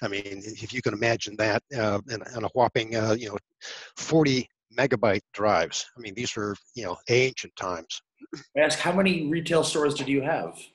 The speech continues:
Speaker 2: That's, I, I didn't even know about that.
Speaker 1: Um, I had three. Um,
Speaker 2: That's
Speaker 1: and
Speaker 2: very
Speaker 1: then,
Speaker 2: cool.
Speaker 1: um,
Speaker 2: Wow.
Speaker 1: Yeah. So, uh, the, uh, and the, the, the, the flagship one, still there after thirty-five years.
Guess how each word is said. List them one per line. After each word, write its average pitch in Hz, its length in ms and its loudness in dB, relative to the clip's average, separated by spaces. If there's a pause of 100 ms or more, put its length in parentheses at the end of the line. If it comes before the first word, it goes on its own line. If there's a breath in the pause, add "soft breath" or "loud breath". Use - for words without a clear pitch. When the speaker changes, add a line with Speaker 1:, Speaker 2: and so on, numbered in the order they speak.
(200)
Speaker 2:
That's, 87 280 -6
I, 110 120 -2 (140)
I 120 60 4
didn't 135 180 0
even 131 200 0
know 135 180 4
about 82 240 -2
that. 80 220 -2 (600)
Speaker 1:
Um, 151 500 6
I 160 120 6
had 208 100 6
three. 151 300 2 (260)
Um, 139 500 4 (100)
Speaker 2:
That's 135 120 -8
Speaker 1:
and 127 100 4
Speaker 2:
very 131 120 8
Speaker 1:
then, 131 100 0
Speaker 2:
cool. 123 220 8
Speaker 1:
um, - 180 -10
Speaker 2:
Wow. 110 440 2 (760 loud breath)
Speaker 1:
Yeah. 113 240 4
So, 135 300 2
uh, 127 180 8 (360)
the, 123 260 6
uh, 113 120 6 (120)
and 127 160 2
the, 123 60 4 (160)
the, 120 320 6 (140)
the, 110 180 2
the 123 80 0
flagship 135 460 0
one, 143 220 0 (480)
still - 340 0
there 135 280 4 (720)
after - 180 0
thirty-five 135 580 2
years. 98 320 -6